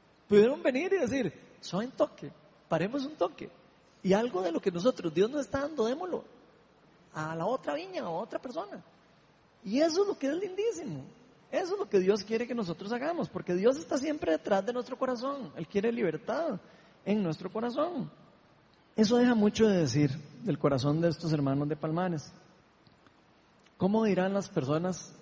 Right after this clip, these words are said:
de nosotros? ¿Qué dirán las personas de Ronald?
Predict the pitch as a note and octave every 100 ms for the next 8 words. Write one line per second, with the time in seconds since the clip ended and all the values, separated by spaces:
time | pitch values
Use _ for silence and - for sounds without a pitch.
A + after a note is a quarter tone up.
0 | - G3 C#3 B2+ F3 - C#3+ - - -
1 | - - _ _ _ _ _ _ _ _
2 | _ - A3+ A#3 A#3+ A#3 F3 F#3 G3+ F#3+
3 | C#3 C3+ B2+